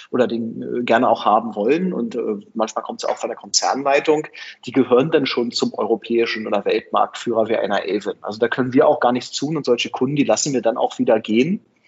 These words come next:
Aber die sind ja irgendwann mal zu uns gekommen und sie sind eben auch zu uns gekommen am Anfang, weil sie eine sehr gute, intensive Betreuung erfahren haben und weil sie bei uns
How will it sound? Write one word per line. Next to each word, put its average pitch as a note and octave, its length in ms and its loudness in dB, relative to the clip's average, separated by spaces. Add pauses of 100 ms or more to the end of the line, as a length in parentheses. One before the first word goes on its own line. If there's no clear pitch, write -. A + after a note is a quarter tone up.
(540)
Aber B2+ 180 4
die C3 60 2
sind D3 240 2
ja D#3 80 6
irgendwann C#3 420 2
mal B2+ 160 0
zu D3 240 -4
uns G3 300 -6
gekommen F3 320 -2
und D3 80 -4
sie C3+ 80 -2
sind D3 160 -2
eben D3+ 140 -4
auch C#3 240 2
zu D#3+ 200 0
uns D#3+ 140 -6
gekommen C3+ 340 0
am B2 120 0
Anfang, C#3 340 -2
weil B2 100 -2
sie B2 100 0
eine A#2+ 160 -4
sehr B2+ 220 4
gute, D#3 280 0
intensive C3 460 2
Betreuung B2 500 2
erfahren C#3 440 0
haben C3+ 180 2
und B2+ 120 -6
weil A#2+ 140 2
sie B2+ 100 -2
bei A#2+ 120 -10
uns - 560 -4